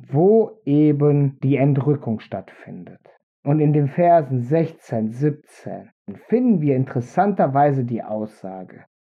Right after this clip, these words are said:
dass die vierundzwanzig Ältesten dafür danken, dass der Herr seine Macht angenommen hat. Wenn mir jetzt also einer erzählt, dass Gott und Jesus identisch sind,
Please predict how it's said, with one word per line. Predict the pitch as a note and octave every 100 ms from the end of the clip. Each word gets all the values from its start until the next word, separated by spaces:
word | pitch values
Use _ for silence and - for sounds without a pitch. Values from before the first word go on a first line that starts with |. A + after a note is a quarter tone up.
| -
dass | D3 C#3
die | C#3+
vierundzwanzig | C3 - B3 C4 A3 G#3 F#3 F3+ E3+ F3 - E3+ -
Ältesten | D3 C#3+ C3+ A#2 - _ - - - _ _ _ -
dafür | D3 C#3+ D3
danken, | B2 A#2+ F3+ F#3 A3+ A#3 - B3+ C4 C4 _ _
dass | - C#3+ C#3 -
der | B2 G#2+
Herr | G2 D3 E3+ F3+
seine | D#3+ B2+ B2+ D3+ F#3 G#3+ G#3 G#3 G3 -
Macht | B2+ D#3 E3+ - -
angenommen | - F#3 F3 C3 A2+ G2+ F#2+ -
hat. | F#2 - _ _ -
Wenn | D#3 F#3
mir | F#3+
jetzt | A3 G#3+ -
also | F3 E3+
einer | E3+ F3 F#3 F3
erzählt, | E3 D#3+ - D3 B2+ G2 - _ _
dass | - C#3+ C3+
Gott | - A3 A3+
und | - D#3+ C3+
Jesus | C#3 F3 E3 D#3+ D3+
identisch | C3+ B2 D#3 D#3 C#3+ A2 -
sind, | - F2 E2+